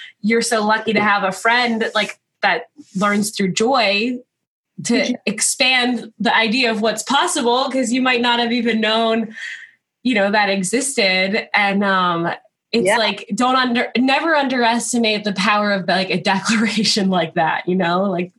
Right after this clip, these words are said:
Speaker 2: No, I know. When I was
Speaker 1: God, universe.
Speaker 2: Yeah. No, when I was thirty, and I'm older, much older, I'm in my early forties now. But when I was thirty, I made a declaration that I,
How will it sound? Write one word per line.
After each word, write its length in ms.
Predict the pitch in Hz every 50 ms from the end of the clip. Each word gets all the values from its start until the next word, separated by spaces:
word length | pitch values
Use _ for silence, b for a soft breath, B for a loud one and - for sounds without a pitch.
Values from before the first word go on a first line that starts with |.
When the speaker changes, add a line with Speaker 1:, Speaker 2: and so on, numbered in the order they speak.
| 202
Speaker 2:
No, 120 | 247 262 262
I 140 | 226 220 214
know. 140 | 240 247 240 - _ _
When 120 | 208 220
I 120 | 240 247 262
was 80 | 269
Speaker 1:
God, 260 | 285 285 294 254 254 269
universe. 800 | 311 311 330 302 311 311 311 320 320 294 - - - - - -
Speaker 2:
Yeah. 300 | 269 294 311 - - - - - - _ _
No, 140 | 226 247 240
when 140 | 214 214 214
I 100 | 220 269
was 180 | 320 - -
thirty, 380 | - - 190 185 170 160 147 147
and 100 | 151 160
I'm 220 | 160 165 160 151 -
older, 480 | 147 151 143 139 143 139 139 139 - - _ _ _ _
much 200 | - 143 143 -
older, 240 | 147 147 143 143 143
I'm 120 | 143 143 143
in 100 | 147 147
my 120 | 143 143
early 320 | - 147 151 147 143 143 143 - _ _
forties 340 | - 165 160 151 147 139 143
now. 220 | 151 143 143 143 B B B B B B B B _
But 100 | 214 190
when 100 | 208 214
I 80 | 220 269
was 140 | 285 - -
thirty, 320 | - 226 233 226 202 -
I 80 | - 208
made 160 | 254 285 294
a 80 | 262 185
declaration 640 | 180 185 - - 175 175 175 180 175 - 170 160 160
that 80 | 160 156
I, 200 | 156 165 160